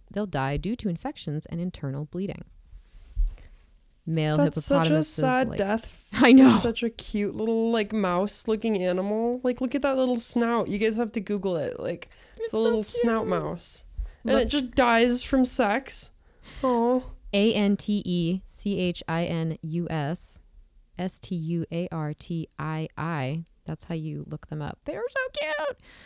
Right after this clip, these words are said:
Speaker 1: Uh, male hippopotamuses are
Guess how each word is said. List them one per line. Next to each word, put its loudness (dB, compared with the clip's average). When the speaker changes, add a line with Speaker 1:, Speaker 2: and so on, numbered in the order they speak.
Speaker 1:
Uh, 2
male 2
hippopotamuses -2
are 0